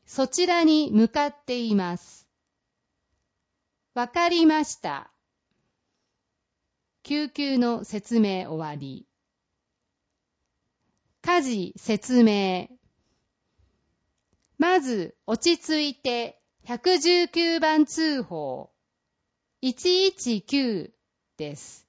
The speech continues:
百十九番です。火事ですか？救急ですか？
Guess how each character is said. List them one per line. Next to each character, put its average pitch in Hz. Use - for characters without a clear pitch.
百 359
十 381
九 381
番 196
で 139
す。 -
火 381
事 349
で 226
す -
か？ 180
救 359
急 359
で 349
す -
か？ 180